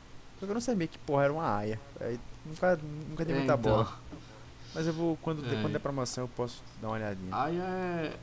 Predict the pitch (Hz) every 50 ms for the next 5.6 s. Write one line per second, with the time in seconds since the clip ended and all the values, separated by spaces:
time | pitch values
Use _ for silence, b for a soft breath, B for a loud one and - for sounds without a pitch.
0 | - - 131 135 139 147 151 - 156 160 - - - 120 117 117 120 131 131 131
1 | 131 127 120 104 98 101 107 113 - - - - - - - 98 98 101 104 107
2 | - 117 113 104 98 101 104 - - - - - - - - - - - - -
3 | - - - - - - 120 110 104 113 117 - - 135 135 131 131 117 104 98
4 | 98 101 - - 120 120 - 131 131 135 - 143 131 139 - - - 123 113 110
5 | - 113 101 - - - - - 117 123 135